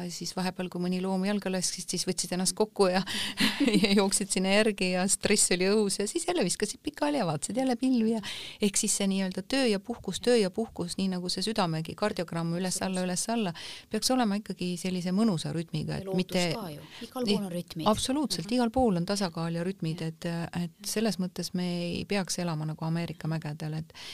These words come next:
Speaker 1: et aga kui me oleme ka Ameerika mägedel, siis ühel hetkel saab see karussell ju läbi, et, et noh, et siis, siis tuleme sealt karusselli pealt maha ja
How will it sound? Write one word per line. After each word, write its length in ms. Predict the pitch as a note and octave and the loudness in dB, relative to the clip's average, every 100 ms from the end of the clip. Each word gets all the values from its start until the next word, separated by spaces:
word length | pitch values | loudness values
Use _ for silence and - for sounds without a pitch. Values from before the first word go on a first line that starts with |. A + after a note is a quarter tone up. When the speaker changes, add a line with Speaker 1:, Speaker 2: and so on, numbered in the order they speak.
| - - | -16 -10
Speaker 1:
et 140 | E3 F3+ | -6 -4
aga 140 | F3 F3+ | -4 -2
kui 80 | |
me 80 | F#3 | 0
oleme 220 | G3+ F#3 F3+ | 2 0 0
ka 80 | |
Ameerika 400 | G3 A#3+ A3+ - | 0 2 0 -2
mägedel, 400 | G#3+ A#3+ E3+ E3 | -2 -2 -4 -2
siis 160 | E3 G#3+ | -2 0
ühel 140 | G3 F#3+ | 0 -2
hetkel 220 | - F3 | -6 -6
saab 140 | F3+ F#3 | -6 -6
see 80 | |
karussell 400 | G#3 G#3 - E3+ | -2 -2 -2 -2
ju 60 | F#3 | -2
läbi, 240 | A#3 G#3 - | -2 -4 -6
et, 220 | D#3 - F3 | -6 -6 -10
et 140 | G3 | -4
noh, 80 | F3+ | -4
et 80 | F3+ | -4
siis, 220 | - F3+ - - - - | -6 -6 -6 -8 -10 -14
siis 160 | - E3 - | -12 -10 -6
tuleme 240 | F3 F3 | -6 -4
sealt 140 | F#3 - | -4 -4
karusselli 380 | G3 - G3 G3 | -4 -2 -4 -2
pealt 160 | G3+ | 0
maha 240 | B3+ C4 A#3+ | 2 4 4
ja 160 | A3+ | 2